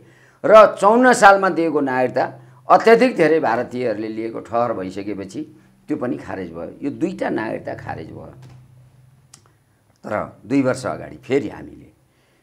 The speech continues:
यो बाबुआमाको नागरिकता चाहिँ खारेज भएको छ, तर सरकारले सच्याएको छैन, सरकारले खारेज गरेका छैन, प्रधानमन्त्री कार्यालयले खारेज गरेका छैन।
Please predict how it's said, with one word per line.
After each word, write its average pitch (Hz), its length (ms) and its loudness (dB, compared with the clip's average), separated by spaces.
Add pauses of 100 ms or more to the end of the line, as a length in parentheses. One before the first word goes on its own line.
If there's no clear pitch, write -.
(240)
यो 175 500 6 (380)
बाबुआमाको 220 640 12
नागरिकता 214 440 6
चाहिँ 143 200 0
खारेज 170 340 6
भएको 160 300 4
छ, 117 100 -8 (720)
तर 233 140 2
सरकारले 247 600 8
सच्याएको 165 540 2
छैन, 90 300 -14 (480)
सरकारले 240 520 8
खारेज 185 360 6
गरेका 139 240 2
छैन, 82 300 -14 (500)
प्रधानमन्त्री 240 520 4
कार्यालयले 220 500 4
खारेज 170 320 2
गरेका 156 240 2
छैन। 90 300 -10